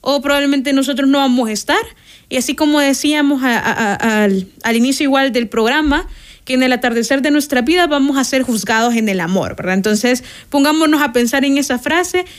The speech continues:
y buscamos si en la familia incluso hay alguien a quien podemos bendecir, ¿vea? Es esa persona que probablemente está pasando una necesidad y es con quien quizás podemos platicar, a quien podemos sacar en algún momento de la casa, irnos a comer un sorbetito, lo que sea,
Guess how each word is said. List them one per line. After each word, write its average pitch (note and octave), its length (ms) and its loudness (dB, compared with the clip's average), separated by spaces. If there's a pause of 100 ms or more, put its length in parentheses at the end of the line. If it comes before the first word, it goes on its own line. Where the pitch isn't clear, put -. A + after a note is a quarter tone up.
(220)
y C#4 100 -4
buscamos D4 760 -2 (240)
si - 220 -6
en C4 80 0
la C4 120 0
familia B3+ 440 2
incluso C4+ 400 0
hay B3 160 2
alguien A#3+ 300 0
a G#3 120 -2
quien G3 220 -2
podemos F#3+ 480 0
bendecir, D3+ 560 -2
¿vea? - 340 -4 (360)
Es A3 240 0
esa B3+ 180 0
persona B3+ 340 0
que B3 120 -4
probablemente A#3 420 0
está A#3 220 -4
pasando A#3 340 0
una A#3 160 2
necesidad G#3+ 560 0 (800)
y A#3+ 140 -4
es A#3+ 80 -2
con A#3+ 180 0
quien A3+ 160 0
quizás A3 260 -2
podemos A3 320 0
platicar, B3+ 680 -2 (140)
a B3 120 -2
quien A3+ 340 0
podemos A3 360 2
sacar A#3 280 0
en A3+ 100 0
algún A3 200 0
momento A3+ 320 2
de A3 80 -2
la G#3 160 -2
casa, E4+ 400 0
irnos C4+ 200 2
a B3 60 2
comer A#3 220 2
un A#3 100 2
sorbetito, B3 640 0
lo C#4 100 0
que C#4 120 -4
sea, F4+ 240 0